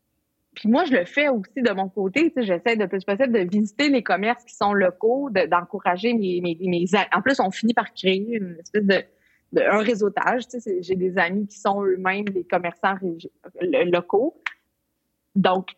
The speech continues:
pour moi, ça va de pair, tu sais, avec, t'aimes ta région, tu l'habites, tu consommes, tu participes aux activités, tu te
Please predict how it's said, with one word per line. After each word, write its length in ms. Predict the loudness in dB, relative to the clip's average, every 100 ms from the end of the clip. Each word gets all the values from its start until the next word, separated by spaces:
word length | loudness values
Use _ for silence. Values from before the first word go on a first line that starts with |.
| -2
pour 140 | 2
moi, 200 | 4 2
ça 180 | 2 -2
va 180 | 2 2
de 100 | 2
pair, 500 | 2 0 2 -2 -6 -6
tu 80 | -4
sais, 60 | -2
avec, 460 | -2 -2 -4 -6 _ _ _
t'aimes 180 | -2 0
ta 140 | 0 0
région, 520 | -2 -2 0 -2 -4 _
tu 120 | -2 0
l'habites, 520 | 0 -2 -4 -4 _
tu 260 | -10 -8 -4
consommes, 760 | -2 -2 -2 -2 0 0 -2 -6 _ _ _ -20 -12
tu 360 | -2 0 0 0
participes 540 | -2 -2 -12 -2 0
aux 160 | 2 2
activités, 720 | 0 -2 -14 -14 -4 0 0
tu 120 | -2
te 60 | -16